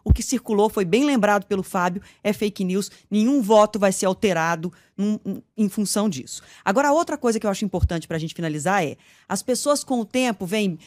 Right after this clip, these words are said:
e-título, biometria, elas se esquecem daquela chegada na, na sessão eleitoral, onde ela vai votar.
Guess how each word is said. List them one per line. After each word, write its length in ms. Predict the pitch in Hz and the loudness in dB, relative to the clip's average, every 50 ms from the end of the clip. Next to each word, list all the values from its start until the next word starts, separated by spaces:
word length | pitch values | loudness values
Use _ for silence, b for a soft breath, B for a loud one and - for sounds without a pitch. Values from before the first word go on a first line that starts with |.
| b b b | b b b
e-título, 800 | - 226 214 - - - - 277 294 302 294 254 - - 208 202 | 2 2 2 2 -2 -2 0 4 4 4 4 2 0 -2 -4 -4
biometria, 880 | 180 170 226 233 233 220 202 185 - - 220 254 262 240 196 165 139 - - _ _ _ _ | 0 2 2 2 2 0 -2 -4 -4 -4 -2 0 2 2 2 0 -2 -4 -8 _ _ _ _
elas 260 | 208 214 220 226 214 | -4 -2 -2 -2 -2
se 120 | - 269 | -4 -4
esquecem 440 | 269 - - - 254 233 247 - 269 | -4 -4 -2 0 2 2 2 2 0
daquela 280 | 254 247 - 277 269 262 | -2 0 0 0 0 0
chegada 760 | - - - 311 320 254 220 254 269 262 254 247 202 214 208 | 0 0 0 0 0 2 4 4 6 6 6 4 4 2 2
na, 180 | 196 196 190 - | 2 0 0 0
na 100 | 196 190 | -2 -4
sessão 320 | - - - - 196 180 | -4 -6 -6 -6 -4 -4
eleitoral, 540 | 175 170 165 160 185 170 160 147 143 123 - _ _ _ _ 165 | -2 -4 -4 -4 -4 -4 -4 -4 -6 -8 -12 _ _ _ _ -2
onde 100 | 170 190 | 0 0
ela 120 | 190 180 | 0 2
vai 140 | 156 170 165 | 0 0 -2
votar. 360 | 156 170 - - 143 - - | -2 -4 -6 -8 -10 -12 -12